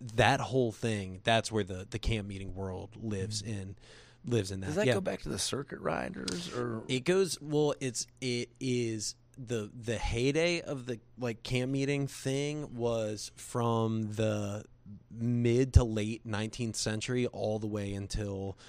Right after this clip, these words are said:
Speaker 1: so, I mean, obviously it, it continues on in some communities now today, but most of 'em ended around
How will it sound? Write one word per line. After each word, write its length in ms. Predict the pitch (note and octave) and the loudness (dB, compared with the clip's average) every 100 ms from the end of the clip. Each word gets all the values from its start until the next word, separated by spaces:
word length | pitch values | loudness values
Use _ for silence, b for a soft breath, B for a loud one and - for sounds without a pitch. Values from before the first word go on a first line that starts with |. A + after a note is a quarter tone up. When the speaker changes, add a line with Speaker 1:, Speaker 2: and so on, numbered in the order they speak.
| B B | B B
Speaker 1:
so, 160 | C#3+ | 4
I 80 | C3 | 6
mean, 160 | B2+ A2+ | 4 4
obviously 420 | A2+ A2+ A#2+ G#2+ | 4 2 2 0
it, 220 | A2 - | -2 -4
it 160 | A#2+ A#2 | 0 6
continues 420 | B2+ A#2+ A#2+ G#2 | 8 6 2 2
on 180 | G#2+ G#2+ | 2 2
in 60 | |
some 200 | F#2+ A2 | 0 -2
communities 440 | G#2+ A2+ A2 A2 G2+ | 0 0 0 0 0
now 140 | G#2+ | 0
today, 260 | G#2 G#2 G#2 | 0 0 0
but 140 | G#2+ | 0
most 400 | A#2 B2 C3+ - | 6 8 8 6
of 100 | C#3+ | -2
'em 280 | B2 G#2+ G#2 B B B - | 0 0 -2 B B B -8
ended 340 | - A#2 A2 G#2+ | 0 0 2 2
around 640 | G2+ G2 G2 G2 G2 G2 | 2 2 0 -2 -4 -6